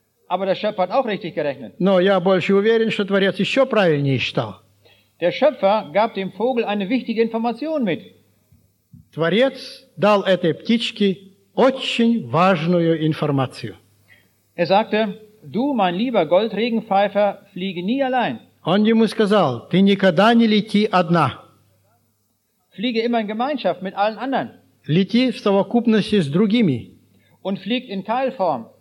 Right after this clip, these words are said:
Speaker 2: и лети в клиновидной форме, как это делают перелетные птицы.
Speaker 1: Und wenn ihr das tut, dann werdet ihr dreiundzwanzig Prozent Energie einsparen.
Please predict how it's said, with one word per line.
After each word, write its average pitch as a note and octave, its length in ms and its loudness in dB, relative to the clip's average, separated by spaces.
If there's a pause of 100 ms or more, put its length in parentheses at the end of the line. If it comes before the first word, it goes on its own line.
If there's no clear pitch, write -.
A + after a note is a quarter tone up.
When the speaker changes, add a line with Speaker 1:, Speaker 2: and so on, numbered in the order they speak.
(160)
Speaker 2:
и F3+ 100 2
лети G3 360 2
в A#3 120 -8
клиновидной G#3+ 680 2
форме, F#3+ 400 2
как E3+ 200 0
это F3 200 2
делают G3 420 2
перелетные D#3 640 0
птицы. F3 480 -2 (460)
Speaker 1:
Und E3+ 140 -8
wenn B3+ 120 2
ihr A#3 80 -2
das C#4 240 0
tut, C4+ 300 -2 (340)
dann F#3+ 160 -2
werdet A#3 240 2
ihr G3+ 100 -6
dreiundzwanzig A3+ 720 -2
Prozent G#3+ 380 -6
Energie A#3 360 -4
einsparen. C#3+ 560 -4